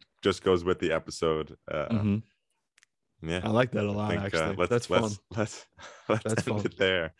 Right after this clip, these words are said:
Speaker 2: Let's, uh, that's
Speaker 1: Let's
Speaker 2: good.
Speaker 1: end it there. All right, man. So then, uh, yeah, until next time. Oh, wait, no. Before we do that,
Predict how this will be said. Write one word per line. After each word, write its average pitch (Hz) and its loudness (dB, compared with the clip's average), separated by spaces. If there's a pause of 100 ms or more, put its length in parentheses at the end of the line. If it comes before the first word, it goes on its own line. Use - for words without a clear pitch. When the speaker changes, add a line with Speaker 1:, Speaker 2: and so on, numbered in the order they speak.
(120)
Speaker 2:
Let's, 117 2
uh, 107 4 (180)
that's - -6
Speaker 1:
Let's 101 0
Speaker 2:
good. 98 2
Speaker 1:
end 95 2
it 90 -6
there. 78 -2 (1700)
All 101 4
right, 117 6
man. 113 4
So 101 -4
then, 104 2
uh, 107 0 (320)
yeah, 110 -2 (160)
until 98 -2
next 107 -2
time. 78 -4 (340)
Oh, 117 6
wait, 160 6
no. 117 2 (640)
Before 107 2
we 104 4
do 98 0
that, 78 -2